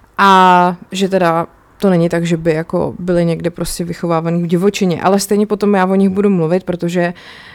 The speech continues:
je to prostě zajímavý. Eh, před rokem, když se ještě, když takhle se podořím do historie, tak před rokem šestnáct set,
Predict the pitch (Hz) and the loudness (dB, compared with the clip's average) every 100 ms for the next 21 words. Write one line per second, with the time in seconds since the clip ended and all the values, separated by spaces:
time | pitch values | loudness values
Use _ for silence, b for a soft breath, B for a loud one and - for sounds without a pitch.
0 | B 226 214 175 160 - 160 156 160 165 | B 0 0 0 -6 -8 -6 -4 -2 -2
1 | 147 147 - B B B - 202 196 190 | -4 -8 -12 B B B -4 0 2 2
2 | 190 190 - 240 254 269 233 220 214 214 | 2 0 -2 0 2 2 2 2 0 -2
3 | - 196 - - - 190 190 - 170 175 | -4 -10 -8 -8 -8 -8 -8 -8 -8 -2
4 | 185 185 156 160 226 - 226 226 202 - | 0 2 0 -2 -2 0 2 2 0 -4
5 | 214 208 214 190 196 - 156 - 247 240 | -2 -2 -4 -4 -4 -4 -6 -2 -2 -4